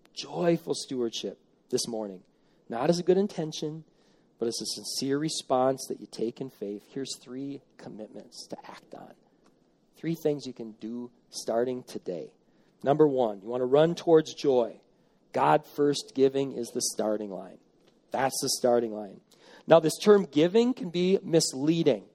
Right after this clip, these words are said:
It can be misleading. Why is it misleading? It's misleading because what do we have to give? It's not ours,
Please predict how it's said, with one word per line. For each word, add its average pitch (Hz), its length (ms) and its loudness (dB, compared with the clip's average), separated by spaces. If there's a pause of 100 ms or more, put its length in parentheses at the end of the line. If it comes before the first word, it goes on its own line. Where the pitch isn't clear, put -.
(880)
It - 160 -8
can 156 120 -2
be 151 40 4
misleading. 185 540 2
Why 151 220 6
is 160 100 4
it 170 60 -6
misleading? 170 420 4
It's - 100 -2
misleading 170 360 2
because 127 120 -12
what 143 120 4
do 165 60 0
we 160 80 6
have 165 160 6
to 147 40 -8
give? 143 340 4
It's 120 140 -6
not 156 160 6
ours, 196 400 4